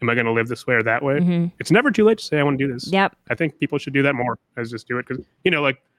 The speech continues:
Speaker 1: I guarantee if you had gone through the other pathway, you probably would've been like, "Damn, <laughs> I gotta deal with this right now,"
Speaker 2: Yeah.
Speaker 1: like, every day, 'cause you have to live with it. Like, yeah, it's, it's something cool, but also now you've committed to it 'cause you also have to pay out your debt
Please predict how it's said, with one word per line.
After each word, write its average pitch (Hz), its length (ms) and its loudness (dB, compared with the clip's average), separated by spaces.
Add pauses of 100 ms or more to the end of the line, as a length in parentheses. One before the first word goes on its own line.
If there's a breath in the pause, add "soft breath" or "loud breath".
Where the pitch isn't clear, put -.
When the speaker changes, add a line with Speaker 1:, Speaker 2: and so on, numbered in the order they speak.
(120)
Speaker 1:
I 131 60 2
guarantee 139 300 0
if - 120 -8
you 139 60 -4
had 131 120 -6
gone 131 200 -4
through 131 80 -4
the 127 60 -2
other 123 120 -4
pathway, 131 340 -2
you 117 60 -2
probably 123 140 2
would've 120 120 4
been 120 40 0
like, 113 240 -6
"Damn, - 240 -8 (100)
<laughs> - 100 -20
I - 140 -2
gotta 247 120 2
deal 190 80 4
with 185 100 4
this 156 140 0
right 165 100 4
now," 247 180 6
Speaker 2:
Yeah. 190 80 -6 (280 loud breath)
Speaker 1:
like, 127 140 -4
every 143 200 0
day, 139 320 -2
'cause 151 120 -2
you 165 80 2
have - 100 -6
to 131 60 -10
live 180 100 -8
with 131 180 -8
it. 143 180 -16
Like, 117 120 -18
yeah, 123 340 0
it's, - 280 -8 (120)
it's - 240 -6 (480)
something 147 240 0
cool, 127 300 2
but 117 140 -6 (200)
also 120 440 0 (340)
now 120 200 0
you've 123 180 -2
committed 120 320 -4
to 113 120 -10
it 123 100 -10
'cause 113 280 -16 (280)
you 151 100 4
also 131 120 2
have 127 60 -4
to 127 60 -12
pay 135 60 0
out 135 120 -2
your 123 80 -4
debt 135 260 0